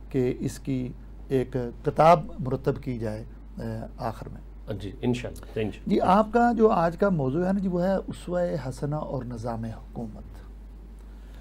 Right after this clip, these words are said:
Speaker 1: तो मेरी राय में, अ, सबसे पहले हमें ये एक लम्हे के लिए सोचना होगा कि एक इस्लामी हुकूमत को बनाने के लिए क्या चीज़ें दरकार हैं।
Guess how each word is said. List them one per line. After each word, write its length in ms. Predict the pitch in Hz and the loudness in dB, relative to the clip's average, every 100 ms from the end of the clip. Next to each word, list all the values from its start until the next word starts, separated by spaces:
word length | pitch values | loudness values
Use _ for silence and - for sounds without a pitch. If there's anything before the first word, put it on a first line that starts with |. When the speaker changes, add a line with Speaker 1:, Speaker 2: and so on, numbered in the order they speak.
| - - - - | -16 -18 -18 -2
Speaker 1:
तो 60 | 226 | 4
मेरी 280 | 190 202 247 | 8 8 8
राय 280 | 226 156 160 | 8 8 6
में, 300 | 196 214 220 | 4 4 2
अ, 340 | 233 160 165 | 2 2 2
सबसे 320 | - 180 185 | -4 -6 -4
पहले 280 | 185 165 185 | 2 4 4
हमें 480 | 151 110 147 165 - - | 2 0 -2 -4 -6 -4
ये 340 | 117 185 202 - - - - - - 403 | 2 2 2 -4 -14 -16 -14 -14 -12 -2
एक 160 | 151 - - - - | -2 -2 -10 -16 -8
लम्हे 300 | 131 131 131 | -2 2 4
के 120 | 131 123 | 4 2
लिए 120 | 123 | -2
सोचना 420 | 113 107 - 139 | -4 -8 -6 -6
होगा 400 | 107 98 110 - - - - - - - - | -4 -6 -8 -10 -12 -16 -16 -16 -16 -16 -6
कि 240 | 190 196 - | 0 2 0
एक 160 | 254 | -2
इस्लामी 720 | 190 - 147 147 175 202 208 | -4 0 2 4 4 4 4
हुकूमत 520 | 185 123 135 165 226 | 2 -2 2 6 6
को 140 | - 196 | 8 6
बनाने 380 | 147 123 120 131 | 8 4 0 -2
के 140 | 139 | 0
लिए 200 | 135 139 | 2 0
क्या 220 | 139 175 | 2 2
चीज़ें 360 | 147 135 117 120 | 4 2 -2 -4
दरकार 380 | 120 - 98 - | -6 -6 -8 -8
हैं। 180 | - | -12